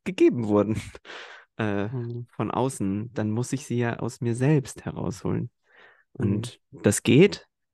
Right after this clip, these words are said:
Speaker 1: Ich glaube, das geht. Ich glaube, das ist auch die Aufgabe tatsächlich, die wir als moderne Menschen haben, unsere eigene Moral, unsere eigenen Wertesysteme zu bauen.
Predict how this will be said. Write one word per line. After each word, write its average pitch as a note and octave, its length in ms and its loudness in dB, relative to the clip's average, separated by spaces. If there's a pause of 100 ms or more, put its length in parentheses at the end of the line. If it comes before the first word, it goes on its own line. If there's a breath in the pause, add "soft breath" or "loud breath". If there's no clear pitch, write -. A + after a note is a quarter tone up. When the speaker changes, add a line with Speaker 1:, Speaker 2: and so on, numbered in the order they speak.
(240)
Speaker 1:
Ich - 140 -6
glaube, D3+ 260 6
das A2 200 2
geht. E3 260 4
Ich - 100 0
glaube, - 180 4
das A#2 160 2
ist - 180 2
auch A2 120 4
die - 180 2
Aufgabe G2 460 2
tatsächlich, C3 680 -2
die A2+ 160 -4
wir A#2 320 -4
als - 400 -8
moderne A2+ 360 2
Menschen A2+ 420 0
haben, B2+ 400 0
unsere A2+ 300 -6
eigene A2+ 260 -2
Moral, G#2 460 2
unsere G#2+ 220 -2
eigenen A2 220 -2
Wertesysteme B2 640 -6
zu - 140 -8
bauen. C3+ 340 4